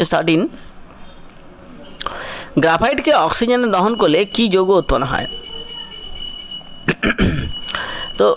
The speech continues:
গ্রাফাইট মানে কার্বনের একটি রূপভেদ, তাকে অক্সিজেন দিলে কার্বন ডাইঅক্সাইড উৎপন্ন হবে, আর কিছু হবে না।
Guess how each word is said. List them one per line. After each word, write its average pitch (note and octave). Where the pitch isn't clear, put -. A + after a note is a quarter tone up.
গ্রাফাইট G#3
মানে G#3
কার্বনের G3
একটি G3+
রূপভেদ, E3+
তাকে E3
অক্সিজেন E3
দিলে E3+
কার্বন D#3
ডাইঅক্সাইড F#3+
উৎপন্ন D#3+
হবে, F3
আর F3
কিছু D#3+
হবে D3
না। D3